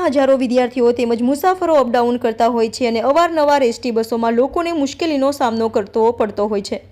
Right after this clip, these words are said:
આજ રોજ માંચની બસમાં અપડાઉન કરતા વિદ્યાર્થીઓ અને મુસાફરોને ભોલાવ ડેપો પરથી સિટીના ડેપો સુધી પહોંચવા એક કલાક સુધી બસ માટે રાહ જોવાનો વારો આવી રહ્યા હોવાનો આક્ષેપ કરવામાં આવ્યો હતો.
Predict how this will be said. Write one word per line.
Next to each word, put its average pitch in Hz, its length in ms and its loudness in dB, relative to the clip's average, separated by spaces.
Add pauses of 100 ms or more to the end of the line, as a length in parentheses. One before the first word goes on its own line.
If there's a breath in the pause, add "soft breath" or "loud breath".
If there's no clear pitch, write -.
(720 loud breath)
આજ 240 200 4
રોજ 320 220 2
માંચની 302 500 0
બસમાં 277 480 0
અપડાઉન 254 460 0
કરતા 233 440 0
વિદ્યાર્થીઓ 269 560 0
અને 262 260 2
મુસાફરોને 247 720 0
ભોલાવ 262 360 2
ડેપો 269 320 0
પરથી 226 320 -2
સિટીના 294 380 -4
ડેપો 254 320 0
સુધી 233 240 -4
પહોંચવા 226 440 0
એક 226 180 -2
કલાક 262 280 0
સુધી 262 280 -4
બસ 226 300 -2
માટે 226 260 0
રાહ 220 180 -2
જોવાનો 233 420 -2
વારો 226 280 0
આવી 208 220 -2
રહ્યા 214 220 -2
હોવાનો 208 380 -2
આક્ષેપ 254 600 -6
કરવામાં 208 340 0
આવ્યો 196 180 0
હતો. 202 220 -6